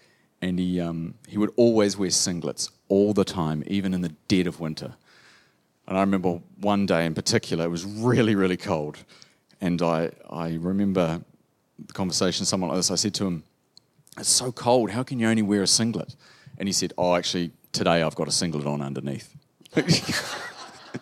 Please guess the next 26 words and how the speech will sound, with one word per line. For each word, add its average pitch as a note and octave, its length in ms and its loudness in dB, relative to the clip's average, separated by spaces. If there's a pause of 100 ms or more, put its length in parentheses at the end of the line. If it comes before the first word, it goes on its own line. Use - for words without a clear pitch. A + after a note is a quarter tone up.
(1300)
Two C#3+ 120 6
singlets, A2 480 4
apparently. E2 520 0 (1700)
Anyway, A2 420 6
so A2+ 160 4
he C#3+ 140 6
was D#3 240 4
that A#2 260 2
kind G#2 220 4
of F2+ 40 0
guy. D2+ 360 2 (1200)
And A2 100 2
I C#3 120 4
explained C3 380 2
to G#2+ 40 -2
him G#2+ 160 0
one E2+ 160 -2
day, E2 160 0
I D#2+ 40 0
said, E2+ 200 -2 (220)
"Actually, C3+ 300 0
Murray C3 440 2
and F#2+ 100 0
Aaron, F#2+ 420 0 (760)
um, D#2 380 -6
and F2 260 -4